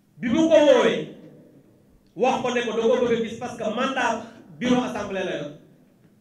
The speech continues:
répondre ko ci suba ba, répondre ko ci ginnaaw suba. Après la ko woo ñu toog waxtaan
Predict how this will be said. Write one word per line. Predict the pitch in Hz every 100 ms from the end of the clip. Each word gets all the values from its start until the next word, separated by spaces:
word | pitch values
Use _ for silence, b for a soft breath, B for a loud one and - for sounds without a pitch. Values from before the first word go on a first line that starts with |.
| _ _ -
répondre | 226 233 233 226 226
ko | 226 220
ci | 220
suba | 220 214
ba, | 226
répondre | 220 214 202 196
ko | 190
ci | 185
ginnaaw | 180 165 147
suba. | 123 - - - - _ _ _ _ _ _ _ _ _ _ _ _ _ -
Après | 269 277 247 233 - - - - - _ _
la | 156 190
ko | 220
woo | 214 208
ñu | 202 -
toog | 226 190
waxtaan | 196 190 160 -